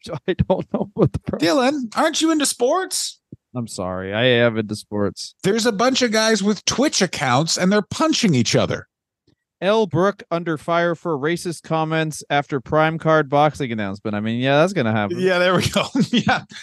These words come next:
Speaker 2: I gotta tell you, I'm looking at the card. I don't even know who L Brooks is. <laughs>
Speaker 1: This is like, yeah, K S I, Tommy Fury fight card. I mean, there's
Speaker 2: It
Speaker 1: no,
Speaker 2: is a,
Speaker 1: like
Speaker 2: it's a tag team boxing match. What the fuck is going on?
Speaker 1: Which one is the tag team boxing match?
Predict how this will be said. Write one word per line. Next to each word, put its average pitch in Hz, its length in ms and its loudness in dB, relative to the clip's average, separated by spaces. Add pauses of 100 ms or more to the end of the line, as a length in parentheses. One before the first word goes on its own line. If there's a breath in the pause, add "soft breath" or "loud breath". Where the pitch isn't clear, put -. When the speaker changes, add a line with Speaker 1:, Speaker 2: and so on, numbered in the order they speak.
(140 loud breath)
Speaker 2:
I 175 140 0
gotta 269 220 0
tell 220 220 2
you, 247 120 2
I'm 202 180 2
looking 226 320 0
at 202 140 0
the 175 80 -2
card. 208 420 2
I 214 140 2
don't 285 100 2
even 240 200 0
know 220 180 2
who 208 180 2
L 196 240 2
Brooks 196 460 0
is. 175 500 2 (180)
<laughs> 190 120 0 (420)
Speaker 1:
This 262 200 -2
is 214 260 -4
like, 190 440 0 (240)
yeah, 170 140 -14 (100)
K 185 180 -2
S 185 160 -2
I, 170 240 4
Tommy 165 340 -4
Fury 147 680 -4 (400)
fight 175 200 -2
card. 107 280 -4
I 123 80 -2
mean, 139 160 0
there's 147 180 -2
Speaker 2:
It 185 120 2
Speaker 1:
no, 196 60 2
Speaker 2:
is 190 100 0
a, 190 100 2
Speaker 1:
like 185 120 -4
Speaker 2:
it's 190 200 0
a 208 60 4
tag 202 360 0
team 196 200 2
boxing 165 420 0
match. 107 340 0
What 190 240 -2
the 214 100 2
fuck - 360 -2
is 143 120 0
going 131 360 0
on? 90 180 -2 (400)
Speaker 1:
Which 190 240 -4
one 190 140 -2
is 175 100 -2
the - 80 -6
tag 170 300 -2
team 165 180 -8
boxing 156 400 -4
match? 90 260 -10